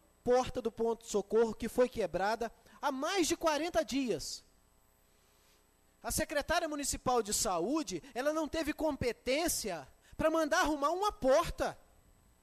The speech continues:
Está lá. O que segura a porta do pronto-socorro são duas mesas e uma coisa que eu nem sei o que, que significa aquilo.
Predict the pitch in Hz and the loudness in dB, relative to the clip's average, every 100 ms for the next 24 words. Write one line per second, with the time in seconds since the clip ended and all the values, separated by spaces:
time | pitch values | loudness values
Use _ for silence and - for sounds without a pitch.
0 | _ _ - - _ _ _ _ _ - | _ _ -20 -20 _ _ _ _ _ -6
1 | 247 - 302 320 262 269 320 - - 254 | -2 -2 0 -2 -2 -2 -4 -10 -10 -8
2 | - 349 - - 285 165 208 277 277 202 | -2 0 2 2 -2 -4 0 2 2 0
3 | 135 - _ _ _ _ _ _ _ _ | -4 -12 _ _ _ _ _ _ _ _
4 | _ _ 170 185 196 208 - 196 185 180 | _ _ -8 -4 2 4 2 -2 -2 0
5 | 185 165 - 151 - 180 269 - 135 _ | -2 -2 -6 -8 -2 2 2 0 -10 _
6 | _ _ - - 220 180 277 330 240 180 | _ _ -8 -2 -2 -2 -2 0 0 -4
7 | 170 160 175 202 311 381 - - _ _ | -6 -6 -4 -2 -2 -4 -6 -16 _ _
8 | _ _ _ _ _ _ _ _ _ _ | _ _ _ _ _ _ _ _ _ _
9 | _ _ _ _ _ 277 311 339 392 - | _ _ _ _ _ -4 -2 0 -2 -2
10 | 339 - 330 392 - 294 359 - 339 - | -2 0 0 0 0 0 -2 -2 -8 -8
11 | 330 330 277 294 311 311 - 285 349 180 | -8 -8 -6 -6 -8 -10 -6 -4 -4 -8